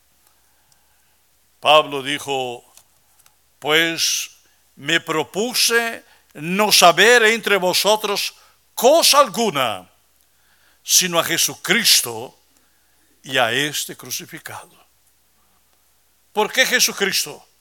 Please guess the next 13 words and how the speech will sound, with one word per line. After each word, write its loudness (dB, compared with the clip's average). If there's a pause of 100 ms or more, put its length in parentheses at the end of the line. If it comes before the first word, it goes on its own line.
(520)
Porque -6
Jesucristo -6
dijo: -6
"Yo -4
soy 2
el -2
camino -4 (1000)
y -14
la 6
verdad 4 (540)
y -2
la 4
vida, -4